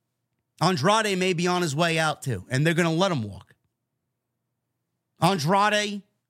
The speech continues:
Malachi, Buddy Matthews. I,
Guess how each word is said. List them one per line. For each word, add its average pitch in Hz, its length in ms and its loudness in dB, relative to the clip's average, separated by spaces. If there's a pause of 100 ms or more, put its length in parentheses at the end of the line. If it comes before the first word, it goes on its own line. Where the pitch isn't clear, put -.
(340)
Malachi, 196 1080 0 (600)
Buddy 214 400 2
Matthews. 208 1080 -2 (1080)
I, 320 140 0